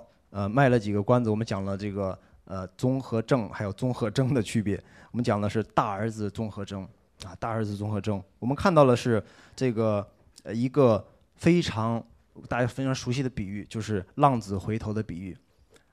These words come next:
在绝大多数的情况下，我们都会把这段经文呢，用在说一个罪人悔改对于我们在天上的父亲，对于他来讲是多么的宝贵。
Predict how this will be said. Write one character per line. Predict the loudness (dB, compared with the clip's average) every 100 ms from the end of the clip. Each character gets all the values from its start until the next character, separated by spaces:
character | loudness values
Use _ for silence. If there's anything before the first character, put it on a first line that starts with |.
| _ _ _
在 | 6 6 6 0 -6
绝 | 0
大 | 4 6
多 | 6
数 | 2 2
的 | 2
情 | 0 -4
况 | -4
下， | 0 0 -2 -8 -20 -8
我 |
们 | -4 0
都 | 2
会 | 2
把 | 0 -4
这 | -2 0
段 | 0
经 | 0 -2 -2
文 | -2
呢， | -2 -4 -8 _ _
用 | -4 0
在 | 0
说 | 0 0 0 -2 -10 -12
一 | -8
个 | -2 -2
罪 | 2 4 6
人 | 4 2 -2 -8
悔 | -8 -2 0
改 | 0 -4 -6 -12 _
对 | 0 2
于 | 2 2 0 -4 _ _ _
我 | -4
们 | -2
在 | -2
天 | 0 -2
上 | -2
的 | -2
父 | -2 -4
亲， | -4 -4
对 | -2
于 | -2
他 | 0 2
来 | 2
讲 | 0 -4
是 | -4 -6
多 | -4 -4
么 | -2
的 | -4
宝 | -4 -6 -4
贵。 | -4 -4